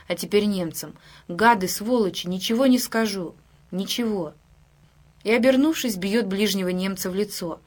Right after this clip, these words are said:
вкладывая в удар всю ярость, всю боль, все отчаяние, всю силу. И тут же в глаза Чупахину брызнул огонь.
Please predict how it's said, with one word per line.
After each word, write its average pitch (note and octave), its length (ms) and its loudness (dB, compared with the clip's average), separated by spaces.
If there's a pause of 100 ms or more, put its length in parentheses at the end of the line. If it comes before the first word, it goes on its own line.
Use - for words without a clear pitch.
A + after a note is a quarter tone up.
(520)
вкладывая G3 580 6
в F3 60 -2
удар G#3+ 280 4
всю B3 200 -4
ярость, G#3 640 -2 (240)
всю - 240 -2
боль, A3 280 4
все G#3 260 0
отчаяние, F#3+ 640 -2
всю F3+ 200 -10
силу. D#3+ 480 -8 (720)
И A3+ 100 0
тут D4 220 0
же C4 120 0
в A#3 40 -2
глаза A#3 340 2
Чупахину A3+ 580 -4
брызнул F3 420 -4
огонь. E3+ 400 -6